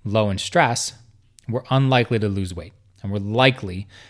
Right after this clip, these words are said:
to carry extra inflammation that impacts the scale. So if sleep is getting, getting us recovered and getting rid of stress, which is exactly what it does,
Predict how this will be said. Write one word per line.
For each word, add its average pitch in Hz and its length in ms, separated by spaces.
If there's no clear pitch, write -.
to - 100
carry 110 320
extra 117 320
inflammation 104 640
that 95 120
impacts 110 460
the 117 80
scale. - 420
So 113 200
if - 120
sleep 117 240
is 98 80
getting, 95 320
getting 113 220
us 101 140
recovered 95 340
and 98 120
getting 101 200
rid 95 140
of - 60
stress, - 600
which - 120
is 98 60
exactly 98 420
what 87 140
it 90 100
does, 117 540